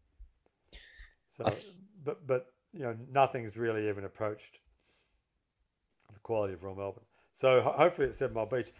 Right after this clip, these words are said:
Speaker 1: I mean, the land's good enough to do something, you know, perhaps in that league. You know, I'm, I'm never gonna say it's gonna be better than Royal Melbourne, but, you know, th-, it certainly sets a phenomenal standard and, and one that everyone is striving to reach. And I, I, like,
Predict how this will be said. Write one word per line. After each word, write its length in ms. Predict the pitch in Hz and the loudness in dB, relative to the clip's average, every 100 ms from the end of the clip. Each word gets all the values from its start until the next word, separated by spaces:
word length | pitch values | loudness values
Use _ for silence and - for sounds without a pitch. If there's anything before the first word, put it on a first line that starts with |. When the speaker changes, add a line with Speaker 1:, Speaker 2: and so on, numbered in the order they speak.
| - | -20
Speaker 1:
I 60 | 135 | -6
mean, 80 | 131 | -2
the 60 | |
land's 340 | 127 147 160 113 | 2 2 2 -2
good 220 | 120 127 | -4 -4
enough 280 | 120 135 135 | -2 -4 -4
to 80 | 127 | -6
do 180 | 123 117 | -2 -2
something, 480 | 127 117 127 110 - _ _ _ _ _ _ _ - | -2 -2 -4 -10 -12 _ _ _ _ _ _ _ -10
you 80 | 117 | -6
know, 120 | 123 | -6
perhaps 440 | - 131 - - _ _ - _ - - | -6 -8 -8 -20 _ _ -20 _ -20 -10
in 160 | 131 120 | -8 -6
that 200 | 117 117 | -6 -2
league. 280 | 123 170 170 - - | -2 -2 -6 -18 -20
You 100 | - | -20
know, 80 | - | -18
I'm, 220 | - 123 | -18 -14
I'm 60 | 113 | -8
never 140 | 113 | -6
gonna 100 | 110 | -6
say 140 | 101 113 | -4 -4
it's 100 | 98 | -4
gonna 120 | 101 | -8
be 60 | 95 | -6
better 160 | 107 110 | -2 -2
than 140 | 120 | -4
Royal 160 | 113 113 | -4 -2
Melbourne, 340 | 120 135 131 | -2 -2 -4
but, 260 | 107 110 - _ _ _ _ _ _ _ - | -4 -6 -8 _ _ _ _ _ _ _ -14
you 100 | 123 | -10
know, 140 | 113 | -8
th-, 220 | 120 92 247 | -10 -16 -14
it 140 | 196 - | -16 -8
certainly 340 | - 135 117 | -2 -2 -2
sets 300 | 101 113 - | -8 -10 -10
a 40 | 95 | -12
phenomenal 280 | 104 107 | -8 -8
standard 460 | 101 - 110 98 95 | -8 -8 -6 -6 -10
and, 180 | 117 160 | -12 -14
and 140 | 117 | -6
one 180 | 131 131 | -2 -2
that 140 | 117 - _ _ _ _ _ _ 135 | -4 -10 _ _ _ _ _ _ -4
everyone 320 | 123 120 110 | -2 -2 -4
is 80 | 101 | -8
striving 400 | - 110 110 104 | -2 -2 -2 -6
to 80 | |
reach. 300 | 113 135 - | -4 -4 -6
And 100 | 107 | -12
I, 160 | 113 147 143 | -10 -12 -12
I, 140 | 120 - - 196 - - - | -12 -12 -14 -18 -18 -20 -8
like, 360 | 139 127 123 | 0 0 0